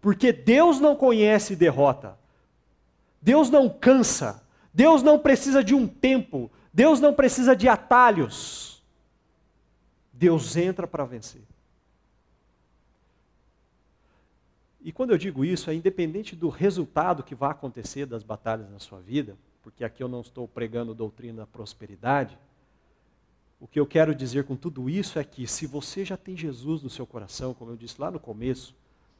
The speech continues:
você já é um vencedor. Porque independente do resultado, a sua salvação já está garantida em Cristo. E esse é o ponto fundamental e sempre será.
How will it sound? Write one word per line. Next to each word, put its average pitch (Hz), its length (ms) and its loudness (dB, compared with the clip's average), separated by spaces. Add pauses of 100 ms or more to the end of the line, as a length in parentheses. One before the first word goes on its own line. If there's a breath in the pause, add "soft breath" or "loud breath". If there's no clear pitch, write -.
(200)
você 127 280 -14
já 135 140 -6
é 131 100 -8
um 139 100 -6
vencedor. 104 420 -18 (840)
Porque 131 240 -10
independente 160 880 -4
do 170 100 -6
resultado, 143 880 -2
a 120 120 -8
sua 143 180 -8
salvação 123 480 -6
já 120 100 -14
está 117 200 -18
garantida 113 480 -20
em 110 40 -20
Cristo. - 440 -20 (760)
E 175 220 4
esse 190 320 8
é 226 40 2
o 226 60 4
ponto 208 400 0
fundamental 277 840 -8
e 254 40 -6
sempre 302 500 0
será. 294 480 0